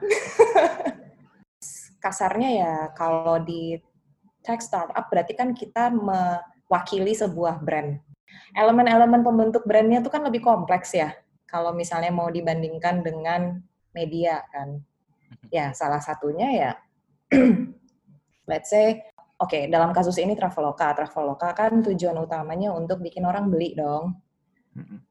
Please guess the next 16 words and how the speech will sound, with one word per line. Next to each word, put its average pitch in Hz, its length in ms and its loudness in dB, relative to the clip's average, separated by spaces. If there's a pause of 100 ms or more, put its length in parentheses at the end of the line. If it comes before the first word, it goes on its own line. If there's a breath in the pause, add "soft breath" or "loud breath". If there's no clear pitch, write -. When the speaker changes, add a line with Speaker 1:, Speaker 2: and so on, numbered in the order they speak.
(180)
Speaker 1:
produknya 156 840 -4
gitu. - 200 -14
Speaker 2:
Ya. 113 140 -6 (240)
Speaker 1:
Nah, 160 200 0
itu 175 160 0
kan 269 200 2
adalah 208 240 6
sebuah 190 380 2
approach, - 580 0 (600 soft breath)
eh, 180 400 4 (260)
yang 196 160 2
sangat 185 320 0
berbeda 175 440 4
dengan 180 280 2
ketika 185 520 0
kita 180 240 -2